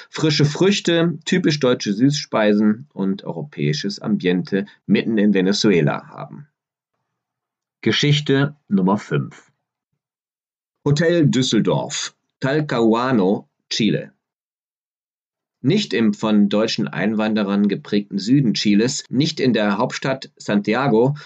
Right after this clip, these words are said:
sondern ausgerechnet in der mittelgroßen, nicht übermäßig schicken Hafenstadt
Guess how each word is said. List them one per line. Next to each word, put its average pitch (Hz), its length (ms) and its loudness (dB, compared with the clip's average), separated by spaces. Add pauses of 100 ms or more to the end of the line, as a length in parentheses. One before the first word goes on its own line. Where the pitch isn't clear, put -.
(260)
sondern 127 300 2
ausgerechnet 151 840 0
in 117 180 -2
der 107 240 4
mittelgroßen, 117 1040 2
nicht 143 260 0
übermäßig 120 600 0
schicken 139 460 0
Hafenstadt 107 800 -4